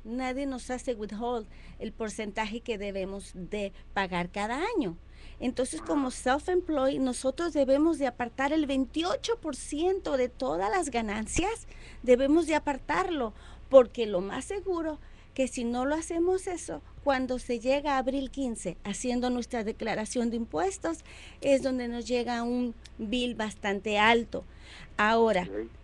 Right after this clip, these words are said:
Speaker 1: referente a, a, a la segunda parte de que usted ya está trabajando en una compañía,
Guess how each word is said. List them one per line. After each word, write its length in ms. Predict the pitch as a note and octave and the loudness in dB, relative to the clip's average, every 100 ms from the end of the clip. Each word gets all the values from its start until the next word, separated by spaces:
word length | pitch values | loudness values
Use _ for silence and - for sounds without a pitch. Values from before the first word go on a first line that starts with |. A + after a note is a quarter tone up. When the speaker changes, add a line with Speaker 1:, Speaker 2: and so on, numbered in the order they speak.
| - - | -12 2
Speaker 1:
referente 920 | B3 C4 A#3 A3 G3+ C4+ D#4 F4 E4+ | 6 6 6 2 4 4 4 2 4
a, 280 | C#4+ A3+ A#3 | 4 4 2
a, 200 | A3 G#3 G#3+ | 2 2 2
a 360 | A3 G3+ F#3+ - | 4 6 6 4
la 220 | A#3 A3+ | 0 0
segunda 420 | G3+ A3 A#3+ C4 | -2 -2 -2 -2
parte 380 | C#4+ C#4+ C#4+ C#4 | 0 0 0 0
de 100 | B3+ | -2
que 100 | - | -2
usted 180 | B3 A#3+ | -4 -2
ya 100 | B3+ | -2
está 180 | B3+ B3+ | -2 -4
trabajando 560 | C4 B3+ A#3 A#3 A#3+ | -2 -2 -2 -2 -2
en 80 | A3+ | -2
una 200 | A3 A#3 | 0 0
compañía, 680 | B3+ C#4 C4 C4+ C4+ C#4 | 0 0 2 0 2 0